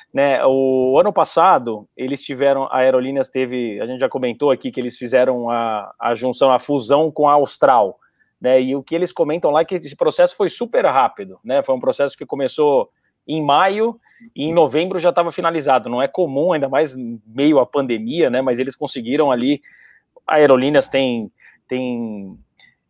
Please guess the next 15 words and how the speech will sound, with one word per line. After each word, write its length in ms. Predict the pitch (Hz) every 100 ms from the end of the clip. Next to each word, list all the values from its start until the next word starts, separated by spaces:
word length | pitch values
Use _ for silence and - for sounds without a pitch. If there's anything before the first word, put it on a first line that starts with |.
| _ _
grandes, 880 | 120 135 156 160 156 123 - - - -
é, 140 | 131
vantagens, 800 | 110 135 113 143 139 127 120 107
né, 300 | 127 123 107
com 240 | - 131 123
o 40 |
governo 540 | 123 123 127 131 120 113
ali 160 | 113
pra 140 | 123 131
conseguir 360 | 131 - 113
as 100 | 123
coisas, 440 | - 127 123 123 - - - _
é, 320 | - 123 123 120
mais 260 | 143 143
rápido. 420 | - 113 - 101